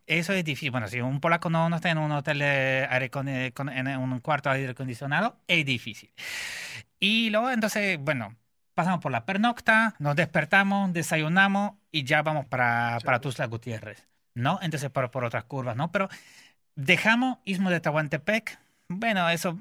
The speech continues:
Speaker 1: a veces hay que decirle a la gente que eso es la, la parte más estrecha de, de, de México, entre ambos océanos, o sea,
Speaker 2: Exacto.
Speaker 1: entre Pacífico y Atlántico, que también eso, por ejemplo, te-, tenemos la zona de los vientos, etcétera, ¿no?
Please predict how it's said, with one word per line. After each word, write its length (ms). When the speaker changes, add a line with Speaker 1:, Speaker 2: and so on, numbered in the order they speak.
Speaker 1:
a 120
veces 320
hay 120
que 140
decirle 380
a 120
la 120
gente 280
que 80
eso 160
es 60
la, 260
la 140
parte 300
más 200
estrecha 640
de, 240
de, 140
de 140
México, 400
entre 200
ambos 260
océanos, 520
o 40
sea, 140
Speaker 2:
Exacto. 160
Speaker 1:
entre 140
Pacífico 360
y 80
Atlántico, 640
que 180
también 280
eso, 200
por 220
ejemplo, 340
te-, 320
tenemos 320
la 100
zona 520
de 80
los 120
vientos, 460
etcétera, 460
¿no? 180